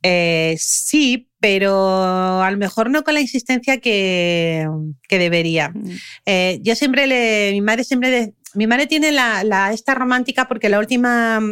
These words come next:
Speaker 1: la última carta que recibió de él es que iba a ir, iba a volver a Vietnam, eh, había un viaje especial para ir a Vietnam a recoger tropas y tal y cual, que les pagaban muy bien, y ya nunca más se volvió a saber de él, ¿no? Entonces,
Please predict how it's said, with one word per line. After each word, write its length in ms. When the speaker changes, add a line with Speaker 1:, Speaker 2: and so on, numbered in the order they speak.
Speaker 1:
la 180
última 280
carta 320
que 80
recibió 380
de 160
él 160
es 180
que 440
iba 600
a 100
ir, 200
iba 220
a 20
volver 280
a 80
Vietnam, 520
eh, 440
había 320
un 160
viaje 340
especial 460
para 140
ir 100
a 80
Vietnam 260
a 100
recoger 560
tropas 480
y 40
tal 160
y 80
cual, 220
que 100
les 140
pagaban 420
muy 220
bien, 340
y 400
ya 140
nunca 220
más 160
se 80
volvió 220
a 40
saber 320
de 180
él, 100
¿no? 120
Entonces, 500